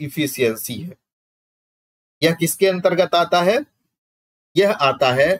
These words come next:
जो मैं आपको पहले बताया था ना, National Water Mission। जो ये National Water Mission है, यह किन आठ मिशनों में से एक है? ध्यान दीजिए, अगर ध्यान से सुने होंगे तो याद है, याद होगा। तो जो मैं आपको बताया था कि National Action Plan on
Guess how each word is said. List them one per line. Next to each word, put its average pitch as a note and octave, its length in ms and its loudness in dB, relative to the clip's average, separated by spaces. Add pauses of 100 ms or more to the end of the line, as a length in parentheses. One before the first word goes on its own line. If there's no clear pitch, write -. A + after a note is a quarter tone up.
(120)
जो D#3 420 0
मैं C#3+ 140 2
आपको D3 180 0
पहले D3+ 280 2
बताया D#3 300 0
था F3 140 -2
ना, G3 160 -4
National D#3 720 -2
Water C#3 540 0
Mission। A2 500 -4 (840)
जो E3 80 2
ये F#3+ 120 2
National F#3 500 0
Water E3 400 2
Mission C3+ 320 -2
है, B2+ 400 -4 (840)
यह F3+ 200 2 (580)
किन G#3+ 160 2 (120)
आठ E3+ 280 2
मिशनों F3+ 360 0
में F#3 120 0
से F3+ 280 0 (100)
एक E3 260 0
है? F#3+ 80 4
ध्यान C#3+ 340 0
दीजिए, E3 420 -2 (280)
अगर B2 160 2
ध्यान C#3 320 0
से - 120 -8
सुने E3+ 160 0
होंगे E3+ 160 0
तो D#3+ 100 0
याद C3+ 220 2
है, A2 160 -4 (440)
याद A#2 200 2
होगा। G#2+ 280 -2 (280)
तो D#3+ 100 2
जो E3 160 0
मैं E3+ 160 2
आपको E3+ 220 -2
बताया E3+ 340 2
था F#3 160 0
कि F3+ 100 -4
National E3+ 560 0
Action D#3+ 440 -2
Plan D3+ 300 0
on D#3+ 120 -4